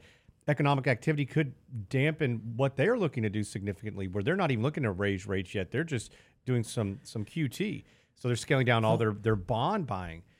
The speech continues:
Speaker 2: But they're
Speaker 1: And
Speaker 2: still doing Q T.
Speaker 1: Well, they are, but, and they've been doing it a little bit faster than expected. But
Speaker 2: Mm-hmm.
Speaker 1: now they're talking about this, you know, the sentiment that things that are going on with the war,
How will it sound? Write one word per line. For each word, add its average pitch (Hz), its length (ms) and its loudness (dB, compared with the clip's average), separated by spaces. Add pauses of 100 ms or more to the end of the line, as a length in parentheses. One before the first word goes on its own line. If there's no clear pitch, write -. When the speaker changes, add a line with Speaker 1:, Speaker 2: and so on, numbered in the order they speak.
(520)
Speaker 2:
But 147 100 -2
they're 143 100 4
Speaker 1:
And 117 100 2
Speaker 2:
still 131 180 0
doing 180 280 -2
Q 127 160 -4
T. 110 340 -6 (140)
Speaker 1:
Well, 123 180 4
they 117 180 6
are, 151 280 6
but, 120 160 -2
and 117 160 0
they've 117 120 4
been 107 160 0
doing 123 220 -2
it 117 40 0
a - 20 0
little 113 120 0
bit 104 140 -2
faster 113 340 -2
than 98 120 -6
expected. 113 560 -2
But 110 140 -2 (140)
Speaker 2:
Mm-hmm. 117 140 -6
Speaker 1:
now 131 360 2
they're 123 200 0
talking 117 460 -2
about 95 400 -2
this, 98 340 -8
you 107 100 -12
know, 92 80 -8
the 87 120 -10
sentiment 110 460 -6
that 90 180 -6
things 110 200 -2
that 107 80 -6
are 101 60 -2
going 98 180 -4
on 92 120 -4
with 90 80 -10
the - 80 -8
war, 131 460 2